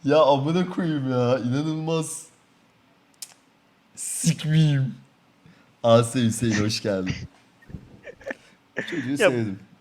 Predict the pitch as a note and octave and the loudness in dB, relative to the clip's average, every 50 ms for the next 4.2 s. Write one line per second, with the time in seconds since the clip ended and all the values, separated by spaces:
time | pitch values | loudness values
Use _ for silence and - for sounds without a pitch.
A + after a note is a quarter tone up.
0 | _ - A#3+ A#3+ A3 F#3 F3 A3+ B3 - _ _ _ _ _ _ _ _ _ _ | _ -18 -16 -14 -14 -16 -16 -18 -20 -20 _ _ _ _ _ _ _ _ _ _
1 | _ _ - - D#3 E3 - - - - - A#2+ - - - A#2 F#2+ F2+ F#2+ F#2+ | _ _ 0 0 0 0 0 -6 -10 -12 -10 -10 -10 -8 -6 -6 -4 -4 -4 -4
2 | F#2 F#2 F#2 G#2+ B2 D#3+ - - _ _ _ - - F#3+ F#3+ G3 G#3+ G#3 G#3 - | -2 -2 -2 -4 -4 -8 -14 -20 _ _ _ -20 -16 -12 -8 -4 0 0 0 2
3 | - G#3+ E3 C#3+ C3 C3 C3 C3 B2+ C3 C3 C3 B2+ B2+ B2+ A#2+ A#2+ A#2 A2+ - | 2 0 0 0 -2 -4 -6 -4 -2 -4 -4 -4 -8 -12 -8 -4 -4 -4 -4 -4
4 | - A2+ A2 | -6 -10 -10